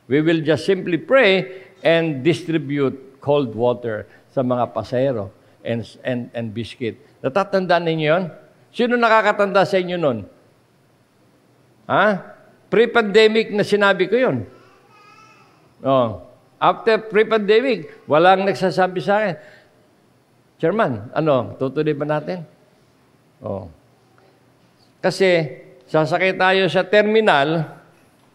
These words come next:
pagka, siyempre, kakausapin natin yung bus driver at sasabihin natin yung purpose. Kasi kadalasan, may nagpa-, mayroong sumasakay sa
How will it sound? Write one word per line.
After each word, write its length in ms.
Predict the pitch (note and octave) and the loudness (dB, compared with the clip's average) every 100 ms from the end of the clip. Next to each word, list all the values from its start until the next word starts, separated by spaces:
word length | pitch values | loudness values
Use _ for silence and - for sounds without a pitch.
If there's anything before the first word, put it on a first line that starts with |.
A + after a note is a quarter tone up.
| _ _ - | _ _ -2
pagka, 320 | D#3 D3+ F#3 F#3 F3 E3+ D#3 D3 - | 0 2 4 4 4 4 2 0 0
siyempre, 320 | D4 E4 E3 | 0 2 2
kakausapin 800 | F#3+ F#3 F#3+ F3+ F3 F3 E3+ D#3+ | 2 2 2 2 0 -4 -2 0
natin 320 | D#3 D#3+ G3 | 0 0 -2
yung 160 | F#3+ D#3+ | -2 0
bus 240 | D#3+ E3 | 0 0
driver 480 | F#3+ G3 C#3 C#3 C#3+ - _ _ _ - | 0 0 0 -2 -4 -14 _ _ _ -10
at 80 | |
sasabihin 480 | - C#3 C#3+ C#3+ D3+ | -4 -2 -2 0 0
natin 240 | C#3 D3 C3 | 0 -4 -2
yung 20 | |
purpose. 460 | F#3 - G2+ G#2+ - _ _ _ _ _ | -4 -4 -10 -12 -20 _ _ _ _ _
Kasi 240 | F3+ F3+ | -2 0
kadalasan, 880 | A3+ G3+ D#3+ G#3+ C4+ B3+ F3 D3+ C#3 - - _ | 0 0 2 4 4 4 4 2 -4 -12 -20 _
may 160 | C#3 F#3 | 2 4
nagpa-, 640 | G3+ F#3+ - - E3+ - | 4 0 -4 0 0 0
mayroong 400 | F3+ F#3+ F#3+ G3 | 0 2 4 0
sumasakay 640 | - E3+ A#3 A#3 C4 C#4 C4 | 0 2 4 2 2 0 2
sa 400 | B3 A#3 G#3+ | 2 4 2